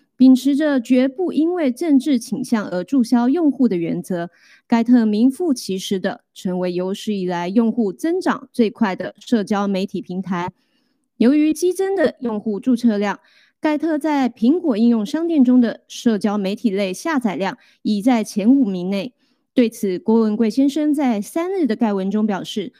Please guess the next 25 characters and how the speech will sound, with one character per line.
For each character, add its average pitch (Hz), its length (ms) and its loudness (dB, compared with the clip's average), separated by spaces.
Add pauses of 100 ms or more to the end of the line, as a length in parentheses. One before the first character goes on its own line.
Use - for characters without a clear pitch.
(200)
，“我 233 120 4
们 285 240 6
创 381 240 -4
造 349 160 0
的 226 100 -2
奇 190 220 -8
迹 240 360 -2
和 190 280 -4
在 190 300 -4
社 311 200 -4
交 277 200 2
媒 240 160 2
体 202 160 -8
上 208 320 -4
产 180 260 -4
生 220 220 0
的 196 100 -2
革 185 160 -4
命 277 180 4
效 214 240 -2
应 196 280 -8
是 190 240 -6
巨 - 260 -2
大 233 220 -2
的， - 200 -12